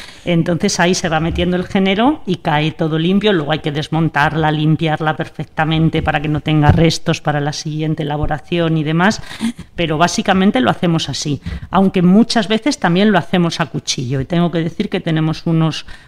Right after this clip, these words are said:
compañeros en cocina que son todos muy hábiles y muy diestros con el cuchillo, y vamos, eh, se pican, por ejemplo, con el tomate no hay posibilidad de hacer eso. Cada vez que hacemos una ensalada para todo el colegio, se pican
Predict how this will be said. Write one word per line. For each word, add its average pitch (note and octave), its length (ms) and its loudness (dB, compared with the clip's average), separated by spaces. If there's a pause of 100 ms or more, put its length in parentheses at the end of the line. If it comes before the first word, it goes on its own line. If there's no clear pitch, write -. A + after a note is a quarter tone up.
compañeros D#3 680 0
en D3+ 80 0
cocina F#3+ 440 -2
que E3+ 100 -6
son E3+ 220 0
todos D3 300 -4
muy F#3 400 4
hábiles E3+ 480 -2
y F3 60 -2
muy F3 240 0
diestros F3 560 -4
con E3 160 -2
el D#3+ 100 -4
cuchillo, A3 580 -2 (420)
y D#3+ 100 -6
vamos, D3+ 440 -6
eh, D3 260 -6
se - 180 -8
pican, E3+ 500 -4 (160)
por D#3+ 120 -6
ejemplo, G3 260 0
con F3+ 120 0
el F3 120 0
tomate G3 360 4
no G#3 120 6
hay F#3 100 4
posibilidad E3+ 680 4
de F3 80 4
hacer D#3 260 0
eso. G#3 300 2
Cada D3+ 180 0
vez E3+ 160 -2
que - 80 -6
hacemos F3+ 320 -4
una F3+ 120 0
ensalada F3+ 500 4
para E3+ 200 2
todo F3 200 2
el E3+ 80 0
colegio, A#3 560 4 (300)
se - 160 -2
pican E3+ 800 2